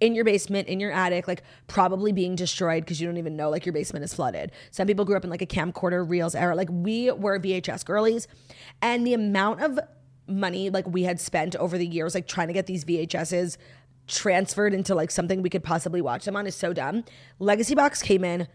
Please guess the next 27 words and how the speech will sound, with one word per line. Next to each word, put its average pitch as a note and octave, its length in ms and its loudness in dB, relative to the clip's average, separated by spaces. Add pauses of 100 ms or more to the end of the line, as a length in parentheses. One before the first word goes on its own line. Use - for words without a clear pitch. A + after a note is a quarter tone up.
(320)
changed F#3+ 380 2
the F3 80 2
game. G2+ 240 -6 (280)
They B3 220 10
make G#3 340 4 (1120)
digitizing A#3 760 0
your F#3 260 2
old F#3+ 220 0
home F#3 300 -4 (100)
videos F3 480 0
and F3+ 160 -4
tapes D3 320 -2 (180)
so, F3+ 480 6
so E3+ 300 4
easy. G#2 400 -6 (220)
Simply B3 320 4
send G#3+ 200 2
your D#4 120 4
Legacy G3+ 320 2
Box F3+ 400 2 (120)
filled F#3 200 4
with E3+ 100 -4
camcorder G3+ 500 2
tapes, F#3+ 360 2
film G3+ 320 4
reels, G3 300 2
pictures, G3 540 0